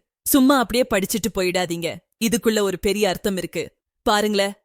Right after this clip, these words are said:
நம்மள எது சரி, எது தப்புன்னு அப்படியே கைப்பிடிச்சு வழிநடத்தினது யாரு? இந்த ஒரு அல்லாஹ்வுதான். அவன் நமக்கு ஒரு நேர்வழியை காட்டியிருக்கான். ஆனா,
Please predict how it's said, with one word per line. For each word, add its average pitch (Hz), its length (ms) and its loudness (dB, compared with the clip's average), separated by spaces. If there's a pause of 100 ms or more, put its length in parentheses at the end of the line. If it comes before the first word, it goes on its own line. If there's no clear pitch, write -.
(260)
நம்மள 202 340 2
எது 175 220 -2
சரி, 185 580 -2
எது 220 300 0
தப்புன்னு 214 360 0
அப்படியே 220 600 -2
கைப்பிடிச்சு 208 500 -2
வழிநடத்தினது 190 640 -2
யாரு? 175 480 -2 (260)
இந்த 240 420 4
ஒரு 196 340 0
அல்லாஹ்வுதான். 175 760 -4 (340)
அவன் 226 260 2
நமக்கு 240 380 2
ஒரு 311 160 2
நேர்வழியை 233 540 2 (100)
காட்டியிருக்கான். 165 600 -6 (340)
ஆனா, 170 480 -6